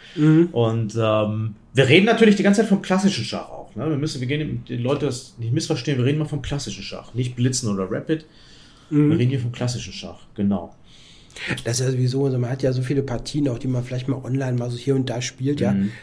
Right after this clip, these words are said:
Speaker 1: Da kann man ja auch mal ein bisschen rumexperimentieren, ne, wo man jetzt mal Lust drauf hat, ne. Also es ist ja nicht so, so mega ernst, ne. Warum soll ich dann nicht mal irgendwas anderes ausprobieren, ne?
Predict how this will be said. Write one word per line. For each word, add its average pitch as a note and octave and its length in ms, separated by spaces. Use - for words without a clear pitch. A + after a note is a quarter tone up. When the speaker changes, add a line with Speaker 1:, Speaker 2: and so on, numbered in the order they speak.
Speaker 1:
Da A2 100
kann C#3 160
man C#3+ 140
ja B2 100
auch - 80
mal C3+ 120
ein B2 60
bisschen C3 260
rumexperimentieren, - 960
ne, D3+ 180
wo A#2+ 80
man A#2+ 140
jetzt A#2 140
mal A#2 140
Lust B2+ 240
drauf A2 160
hat, - 220
ne. C#3+ 60
Also D3 140
es A#2+ 100
ist B2+ 80
ja C3+ 100
nicht B2 160
so, A#2+ 220
so C3+ 140
mega C#3 300
ernst, C3 460
ne. C#3+ 160
Warum C3+ 160
soll C3 160
ich C#3 80
dann A#2+ 140
nicht C3 160
mal B2 60
irgendwas B2 260
anderes C3+ 280
ausprobieren, G#2+ 640
ne? C3+ 120